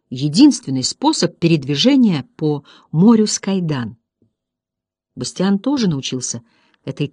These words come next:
тайне единства, танцу и пению без слов.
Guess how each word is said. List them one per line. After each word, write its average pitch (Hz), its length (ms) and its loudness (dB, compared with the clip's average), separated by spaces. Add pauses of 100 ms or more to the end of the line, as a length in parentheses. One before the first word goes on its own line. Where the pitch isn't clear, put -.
тайне 135 400 -4
единства, 135 720 -6 (160)
танцу 240 520 -2 (580)
и 226 80 -4
пению 139 680 0 (480)
без 147 280 -4
слов. - 600 -12